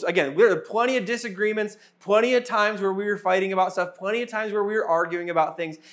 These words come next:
but there was never in any of those moments a single time where I thought, "Well, this is because they don't care." I knew my parents cared about me, and I knew that they cared because they involved me in big family decisions.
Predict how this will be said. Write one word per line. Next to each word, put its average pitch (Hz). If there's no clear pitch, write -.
but 190
there 214
was 185
never 214
in 196
any 214
of 202
those 196
moments 170
a 165
single 233
time 185
where 165
I 165
thought, 170
"Well, 170
this 226
is 190
because 170
they 175
don't 160
care." 135
I 190
knew 185
my 143
parents 165
cared 165
about 147
me, 147
and 143
I 143
knew 190
that 214
they 175
cared 180
because 156
they 156
involved 165
me 139
in 151
big 170
family 151
decisions. 139